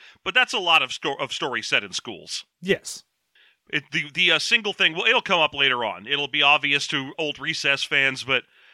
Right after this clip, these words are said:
Speaker 1: basically they say that the first year students at the, at the, uh, academy like, I think they're probably eight to twelve years of age, somewhere in there, uh, are feral little weirdos who live like Native Americans and wear face paint and, and, and, uh, tribal headwear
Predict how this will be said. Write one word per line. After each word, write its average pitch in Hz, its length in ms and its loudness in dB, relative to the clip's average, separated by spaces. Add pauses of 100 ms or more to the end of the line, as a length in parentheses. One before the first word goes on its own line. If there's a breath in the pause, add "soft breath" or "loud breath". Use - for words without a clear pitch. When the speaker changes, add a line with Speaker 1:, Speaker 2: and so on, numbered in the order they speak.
(140)
Speaker 1:
basically 180 340 2
they 165 140 4
say 185 200 4
that 165 160 0
the 165 140 -2
first 220 340 -2
year 160 180 2
students 139 440 -4
at 143 100 -4
the, 139 180 -4
at 131 160 0
the, 131 220 0
uh, 117 220 0
academy 120 580 2 (360 soft breath)
like, 131 280 -2
I 139 100 0
think 147 160 -6
they're 135 200 0
probably 135 440 -2
eight 135 200 -2
to - 60 -12
twelve 143 300 0
years 131 240 -4
of 123 100 -4
age, 123 300 0
somewhere 131 260 -4
in 139 100 -4
there, 139 260 2 (400 soft breath)
uh, 120 280 2
are 139 400 4 (540)
feral 208 720 2 (220)
little 156 320 0
weirdos 190 640 2
who 180 100 -4
live 160 380 -2
like 170 300 0
Native 165 280 2
Americans 156 640 0
and 143 120 -2
wear 147 200 2
face 147 320 -2
paint 160 320 -2
and, 131 140 -2
and, 135 340 0 (100)
and, 131 260 2
uh, 117 200 0
tribal 143 380 -2
headwear 147 460 2